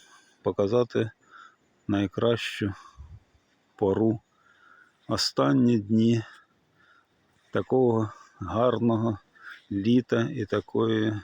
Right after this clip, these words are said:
гарної теплої погоди. От. Це виноградник на заході Харківщини. Ну, не тільки виноградник, а ще є дещо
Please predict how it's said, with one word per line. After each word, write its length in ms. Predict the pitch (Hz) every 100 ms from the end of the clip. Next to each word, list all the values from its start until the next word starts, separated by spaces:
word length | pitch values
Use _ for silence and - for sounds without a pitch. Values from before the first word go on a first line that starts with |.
| -
гарної 540 | 98 117 113 107 104
теплої 680 | - 113 110 - 104 101 98 -
погоди. 500 | 90 90 101 101 95 - _ _ _ - - - - _ -
От. 480 | 104 101 92 - _
Це 360 | - 151 160 151 - _ _ _ _ _ _ _ _ _ _ _ -
виноградник 920 | 117 117 120 113 117 117 110 107 -
на 140 | 110 104
заході 580 | 135 123 123 104 110 104 - _ _ _ _ _ _
Харківщини. 1120 | - 107 95 - 110 - - 107 110 110 101 92 - _ _ _ _ _ _ _ _ _ _ _ _ _ _ _ _ - 269
Ну, 100 | 139
не 200 | 110 101
тільки 360 | - 165 170
виноградник, 840 | 147 143 139 120 139 139 131 123 92
а 80 |
ще 360 | 82 - 135 143
є 260 | 135 127 123 - - _ - _ _ _ -
дещо 600 | 120 123 123 - - 113